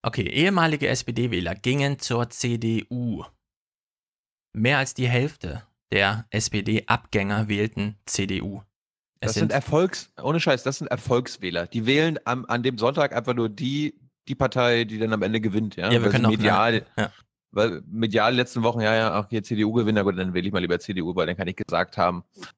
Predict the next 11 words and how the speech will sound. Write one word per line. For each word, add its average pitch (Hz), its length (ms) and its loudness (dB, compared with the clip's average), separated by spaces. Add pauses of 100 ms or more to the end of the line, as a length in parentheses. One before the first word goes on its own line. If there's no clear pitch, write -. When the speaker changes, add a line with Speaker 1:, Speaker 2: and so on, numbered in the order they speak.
(180)
Speaker 2:
oder 98 100 2
kann 98 140 0
ich 90 100 -4
sagen, 87 260 2
ich 87 120 -6
hab - 100 -8
die 85 100 -8
gewählt. 85 420 -2 (180)
Haha. 90 420 -2 (600)
Speaker 1:
Ja. 110 100 2
Speaker 2:
Hahaha. 101 440 0